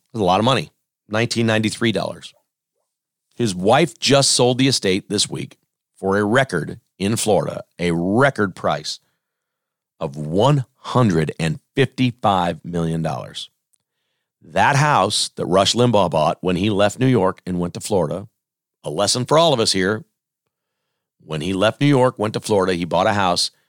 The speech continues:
It appreciated per year five million dollars.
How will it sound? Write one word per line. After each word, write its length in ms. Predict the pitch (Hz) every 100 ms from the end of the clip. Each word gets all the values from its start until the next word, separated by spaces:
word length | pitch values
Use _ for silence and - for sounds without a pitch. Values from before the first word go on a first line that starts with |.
| _ _ _ _
It 240 | 110 143 -
appreciated 920 | 147 - 175 160 113 90 73 69 - _ _ _ _ _ _ _ -
per 320 | - 156 156
year 560 | 165 151 123 73 57 - _ _ _ _ _ _ _ _
five 500 | - - 135 120 120
million 320 | 113 110 104 104
dollars. 520 | 87 53 52 -